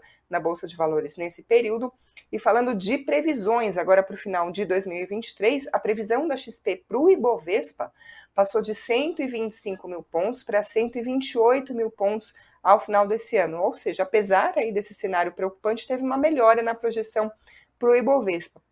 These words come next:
Por quê? Pra essa melhoria, os analistas apontaram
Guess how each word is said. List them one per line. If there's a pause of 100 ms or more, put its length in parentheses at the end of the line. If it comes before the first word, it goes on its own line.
Por
quê? (480)
Pra
essa
melhoria,
os
analistas
apontaram